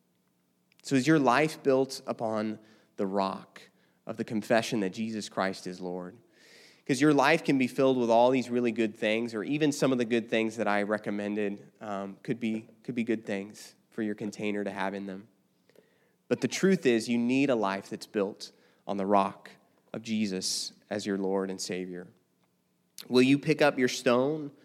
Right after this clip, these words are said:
and declare that Jesus is the anointed one, the Son of the living God, who saves you? And so if so, Jesus invites you not just to hear his words,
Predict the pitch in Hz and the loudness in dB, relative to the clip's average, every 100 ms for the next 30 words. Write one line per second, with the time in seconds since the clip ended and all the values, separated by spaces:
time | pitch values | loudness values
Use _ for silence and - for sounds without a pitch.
0 | _ _ _ _ 117 113 110 117 117 113 | _ _ _ _ -8 -6 -2 2 2 2
1 | 117 117 120 120 117 117 107 107 110 117 | 0 0 0 -2 -4 -2 0 0 0 -2
2 | 117 117 131 101 - - 104 110 113 - | -2 -2 -4 -6 -6 -2 -2 -2 -4 -10
3 | 104 - 101 107 117 113 95 95 95 95 | -10 -8 -4 -4 -4 -4 -4 -6 -10 -16
4 | - _ _ _ - 113 - 98 98 - | -20 _ _ _ -12 -8 -4 -4 -4 -8
5 | 90 90 101 _ _ _ _ _ _ _ | -10 -12 -16 _ _ _ _ _ _ _
6 | _ - _ _ _ - 110 117 120 120 | _ -20 _ _ _ -6 -4 0 0 2
7 | 147 131 117 123 147 - - _ _ _ | 2 4 6 4 0 -12 -20 _ _ _
8 | 127 123 117 117 - 113 107 107 110 117 | -12 -6 -4 -4 -4 -2 0 -2 -4 -4
9 | 107 110 123 123 - 104 - 127 127 139 | -2 -2 -2 -6 -6 -10 -4 -2 0 0
10 | 143 139 135 127 110 101 98 127 - - | -2 -4 -6 -8 -4 -4 -4 -8 -14 -20